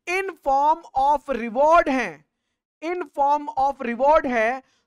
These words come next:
तो हम इसको जनरल ऑफर को कहेंगे। इसको हम क्या कहेंगे? जनरल ऑफर कहेंगे। जनरल ऑफर मतलब ऐसा ऑफर जो public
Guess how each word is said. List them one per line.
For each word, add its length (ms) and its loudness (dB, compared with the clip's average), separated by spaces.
तो 200 0
हम 340 0
इसको 580 -6
जनरल 720 0
ऑफर 460 -2
को 160 -6
कहेंगे। 400 -8
इसको 320 -10
हम 120 -8
क्या 140 -4
कहेंगे? 380 -10
जनरल 560 -2
ऑफर 260 -2
कहेंगे। 320 -8
जनरल 400 -2
ऑफर 260 -4
मतलब 260 -6
ऐसा 280 -2
ऑफर 500 -2
जो 340 -4
public 360 0